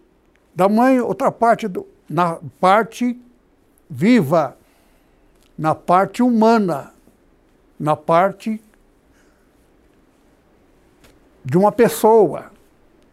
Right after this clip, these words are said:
Então ele cresce, ele é ele, pai é pai, mãe é mãe. Mãe é, é de um jeito, pai de outro jeito, e ele diferente dos dois.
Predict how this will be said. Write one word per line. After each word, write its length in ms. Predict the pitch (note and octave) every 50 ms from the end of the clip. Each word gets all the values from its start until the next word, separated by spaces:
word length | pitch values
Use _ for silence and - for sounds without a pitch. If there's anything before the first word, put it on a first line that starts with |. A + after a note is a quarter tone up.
| _ _ _ - _
Então 160 | _ E3 D#3+
ele 140 | E3+ F#3 G3+
cresce, 760 | G3 G3 - G3 F#3+ G3+ G#3 A3+ G#3 A3 - - B3 B3+ B3+ - - - _ _ _ _ _ _ _ _ _ _ _ _ _ _ _ _ _ _
ele 320 | - D3+ F3 F#3 G3+ A3
é 300 | A#3+ C4+ C4 A#3 A3+ B3
ele, 180 | A#3+ A3 G3 D3
pai 360 | - - - D#3 D3+ F3 G3+
é 60 | A#3
pai, 360 | A3+ A#3 - A3 G#3+ A#3 A#3 G#3+
mãe 280 | F#3 F3 E3+ E3+ F3+
é 60 | A3+
mãe. 480 | B3 B3+ A3+ G#3+ A3 A3 G3+ D3 - F3+ G3+ - - - _ _ _ _ _ _ _ _ _ _ _ _ _ _ _
Mãe 360 | A2+ C#3+ E3+ G3 G3+ F#3+ F3+
é, 160 | E3+ F3 F3 -
é 160 | - F3 F3 E3+
de 120 | C#3 D#3+
um 120 | F3 F3
jeito, 400 | D3 B2 F3 G#3 A3 G#3+ G#3+ G3+
pai 540 | D3 _ _ _ G3 F#3 F#3 F#3 F3+ D#3+ - - _ _ _ _ _ _ _
de 140 | - B2+ E3
outro 360 | F3 F3 E3+ E3+ F#3 F3 D#3+
jeito, 580 | C3+ C#3+ G3 A3+ A#3 A#3 - - _ _ _ - _ _ _ _ _ _ _ _ _ _ _ _ _ _ _ _ _ _ _ _ _ _ _ _ _ _ _ _
e 120 | - D3+ D3+
ele 400 | D#3 E3 E3 F3 F#3 G#3 - - - _ _ _ _ _ _ _ _ _ _ _ _ _ _ - _ _ _ _ _
diferente 600 | - A#2 F3 F3+ F#3 G3+ F#3 E3+ F3 F#3 - - A#3+
dos 220 | G3+ C#4+ C#4+ F#3+
dois. 460 | B3+ A3+ A3 G#3+ A3 G#3 - - -